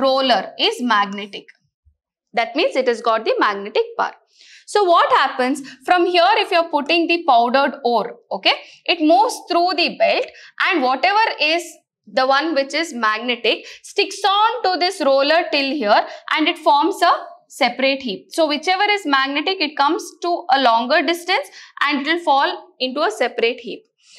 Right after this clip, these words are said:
Whereas the ones which is non-magnetic, as it is going with the speed, it will go and fall into another heap. Okay. So the magnetic may be an impurity or the ore, this may be ore or the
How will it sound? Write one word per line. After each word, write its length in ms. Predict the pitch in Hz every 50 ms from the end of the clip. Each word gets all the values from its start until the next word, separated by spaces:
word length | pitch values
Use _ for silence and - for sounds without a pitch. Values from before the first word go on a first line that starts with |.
| - _ _
Whereas 420 | 254 311 285 247 214 226 349 - - - - - _
the 160 | - - 311
ones 300 | 302 277 330 381 539 -
which 180 | 480 392 392 392
is 140 | - 392 -
non-magnetic, 960 | 285 269 269 277 311 370 381 339 294 262 226 220 208 208 - 233 269 269 - - 269 285
as 120 | 339 339 392
it 80 | 359
is 160 | 392 370 285
going 380 | 254 269 294 302 330 359 381 370
with 100 | 339 285
the 100 | 277 302
speed, 360 | 311 - _ 302 311 359 453 -
it 200 | - 262 240 254
will 160 | 277 277 247
go 220 | 233 277 294 330
and 260 | - - 277 269 262
fall 300 | 254 - 240 226 233 233
into 300 | - 220 214 202 208 262
another 460 | 339 480 370 240 202 190 175 226 302 - - -
heap. 180 | 185 - _ _ _ _ _ _ _ _ _ _ _ _ _ _ _ -
Okay. 240 | 202 208 - 370 554 - - - - - - _
So 360 | - - 285 262 262 269 - - - - - _ _ _ _ _ _ _ _ _ _ _
the 120 | 208 208 240
magnetic 640 | 240 233 220 220 233 254 285 370 359 403 403 -
may 180 | 359 359 349 339
be 240 | 269 359 370 381 - -
an 120 | - 302 294
impurity 600 | 285 285 330 339 370 349 359 349 349 349 415 508 - -
or 240 | 254 240 233 247 240
the 140 | 269 330 302
ore, 240 | - 262 302 523 605 - - - - _ _
this 200 | - 523 539 - 440
may 140 | 403 359
be 400 | 330 294 392 427 427 427 - - -
ore 260 | - 277 311 359 - - -
or 240 | - 240 226 220
the 120 | - 311